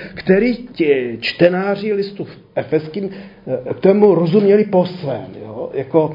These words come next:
tak, jak oni byli i vyučeni v tom prostředí a, a, a my to zase můžeme vnímat ještě nějak, nějak jinak,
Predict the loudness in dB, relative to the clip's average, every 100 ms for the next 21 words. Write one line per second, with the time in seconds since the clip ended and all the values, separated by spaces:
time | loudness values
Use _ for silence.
0 | 0 0 2 -2 0 -2 2 4 4 4
1 | 2 0 2 0 0 -2 0 4 4 2
2 | -2 -12 -20 -18 -8 -8 -4 -4 -4 -8
3 | -4 -4 -4 -6 -8 -6 -6 -4 0 0
4 | -2 -6 -8 -8 -6 -4 -2 -2 0 0
5 | 0 -2 -2 -2 -2 0 0 0 -2 0
6 | 2 2 0 -6 -8 -6 -6 -6 -8 -10
7 | -12 -10 -6 -8 -8 -8 -4 -4